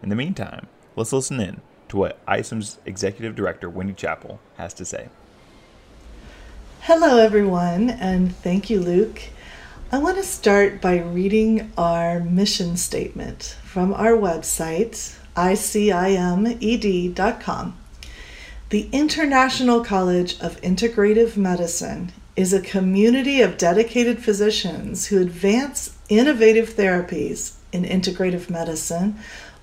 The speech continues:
Speaker 2: by conducting educational conferences, supporting research, and cooperating with other scientific organizations while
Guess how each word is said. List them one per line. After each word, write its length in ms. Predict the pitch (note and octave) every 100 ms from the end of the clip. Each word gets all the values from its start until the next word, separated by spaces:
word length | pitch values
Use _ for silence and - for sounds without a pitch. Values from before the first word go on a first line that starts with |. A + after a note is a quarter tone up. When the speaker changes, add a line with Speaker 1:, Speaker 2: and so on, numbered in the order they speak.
| -
Speaker 2:
by 140 | G3+
conducting 680 | G3+ A#3 A3 F3+ F3+ G#3+ G3+
educational 720 | E3+ F3 F3+ F3+ F3 - F3
conferences, 840 | - G3 G#3 B3+ B3 C#4+ F4+ - - - -
supporting 640 | - G#3 - G3 F#3 F3+
research, 600 | F3+ A3 - C4 - - - - - - - - -
and 240 | A3+ A#3
cooperating 720 | B3 B3+ C4+ C4 G3+ F3 E3+
with 240 | F3 F3 -
other 260 | G3 G#3+ A3+
scientific 720 | - G#3+ G#3+ G#3+ G#3 G#3 G#3
organizations 1160 | F#3 F#3 F3 F3 F#3 G3 - - - G3 -
while 320 | F#3 F3+ -